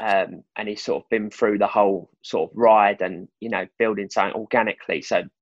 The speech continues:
like I say, he started his business, uh, from his bedroom with some other business partners, and they grew to,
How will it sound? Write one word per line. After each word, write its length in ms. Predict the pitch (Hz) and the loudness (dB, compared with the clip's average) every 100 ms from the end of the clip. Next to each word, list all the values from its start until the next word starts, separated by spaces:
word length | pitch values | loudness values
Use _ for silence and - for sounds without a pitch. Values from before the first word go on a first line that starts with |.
| _ | _
like 120 | 110 | -2
I 40 | - | 0
say, 200 | - 92 | -2 0
he 140 | 120 | 0
started 480 | 120 - 113 98 104 | 0 4 6 4 2
his 100 | 98 | -4
business, 720 | - 107 - 98 90 - - 87 | -6 -6 -4 -6 -6 -12 -8 -2
uh, 140 | 85 | -2
from 240 | - 107 98 | -2 -4 -4
his 120 | - | -4
bedroom 500 | - 104 - 95 90 | -2 -2 0 -2 -2
with 100 | - | -10
some 160 | - 110 | -4 -2
other 160 | 107 | -2
business 340 | 104 110 107 - | 0 0 0 0
partners, 520 | 113 101 98 95 - | 4 4 4 0 -2
and 160 | 92 - | -6 0
they 160 | 101 98 | 0 2
grew 360 | 107 101 98 | 2 2 0
to, 200 | 95 - | -4 -8